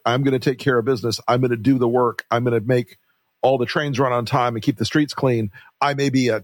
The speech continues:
terrible human being, but that's what I'm gonna do." There is an appeal to that in the psychology of New York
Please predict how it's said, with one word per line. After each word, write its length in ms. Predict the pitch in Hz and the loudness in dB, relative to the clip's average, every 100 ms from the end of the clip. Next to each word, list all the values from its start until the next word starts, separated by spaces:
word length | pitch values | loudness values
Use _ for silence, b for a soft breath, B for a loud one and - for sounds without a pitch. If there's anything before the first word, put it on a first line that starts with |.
| - | -8
terrible 460 | - 175 156 127 143 | -6 0 0 0 0
human 280 | 160 127 | 0 0
being, 500 | 120 208 143 120 117 - b | 0 0 0 -2 -4 -8 b
but 100 | 143 | -2
that's 240 | 147 139 - | 0 0 0
what 80 | 131 | 0
I'm 140 | 120 | 0
gonna 240 | 113 110 | 0 0
do." 200 | 113 160 - b b | 2 0 -2 b b
There 140 | 185 214 | 0 2
is 140 | 240 | 0
an 80 | 285 | -2
appeal 400 | 202 - 262 233 | -4 -2 0 2
to 80 | 151 | 2
that 180 | 127 127 | 0 0
in 80 | |
the 80 | 123 | 0
psychology 540 | - 120 - 165 135 131 | 0 -2 0 0 0 -2
of 80 | |
New 80 | 117 | -2
York 220 | 120 120 | 0 0